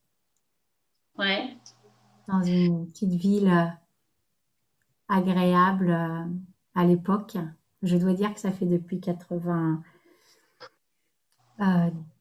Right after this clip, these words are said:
Speaker 2: quinze, je crois, que je n'y suis pas retournée.
Speaker 1: Ah, d'accord. Et donc, tu m'as dit que vers tes seize ans, il y avait un premier événement de ta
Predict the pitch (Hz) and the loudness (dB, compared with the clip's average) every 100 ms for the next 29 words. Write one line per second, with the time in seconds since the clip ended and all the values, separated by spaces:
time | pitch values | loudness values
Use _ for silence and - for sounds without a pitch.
0 | _ _ _ - 302 269 185 175 170 170 | _ _ _ -2 4 4 4 2 -2 -4
1 | - 175 170 175 165 - 175 175 - - | -2 0 4 4 4 -2 -6 -8 -8 -8
2 | 175 170 156 - _ _ _ _ _ _ | -2 -2 -2 -10 _ _ _ _ _ _
3 | - 156 220 294 269 190 156 151 - _ | 0 4 6 8 6 4 0 -2 -12 _
4 | - - - - - - _ _ _ _ | -16 -14 -10 -8 -10 -14 _ _ _ _
5 | _ _ _ _ - - - - - - | _ _ _ _ -20 -20 -20 -20 -20 -20
6 | - _ _ _ - 240 285 330 320 277 | -20 _ _ _ 4 10 12 12 12 12
7 | 277 294 370 262 240 247 262 - 269 269 | 12 10 10 10 10 10 8 8 8 10
8 | 370 370 240 233 233 - 311 359 359 285 | 10 10 8 8 6 8 10 12 12 12
9 | 262 277 302 302 285 | 10 10 6 6 6